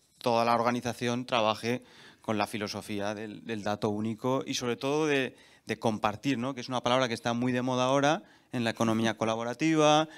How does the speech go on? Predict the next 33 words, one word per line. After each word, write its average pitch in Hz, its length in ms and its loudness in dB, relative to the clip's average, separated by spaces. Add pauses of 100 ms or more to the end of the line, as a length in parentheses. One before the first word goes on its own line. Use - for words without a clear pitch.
(440)
en 110 180 -2
el 107 260 -6
compartir 107 600 -8
vehículos, 143 960 2
recursos, 139 880 0 (380)
y - 80 -18
bueno, 107 260 -8
pues 101 140 -10
yo 104 120 -8
creo 117 180 -2
que 123 120 4
por 120 180 2
ahí 120 240 2
va 123 320 0
un 127 180 -2
poco 135 380 -4
el, 110 320 -6 (540)
el, 123 260 -4
la 120 160 2
clave 123 500 4
de, 110 540 -6
del 110 180 -6
éxito 123 480 -2
de, 107 380 -4
de 113 160 -6
todo 110 220 -2
esto, 95 340 -6
¿eh? 117 180 -12
Compartir 113 560 -2
con 139 160 -2
un 123 260 -2
objetivo 107 480 -6
común, 101 360 -8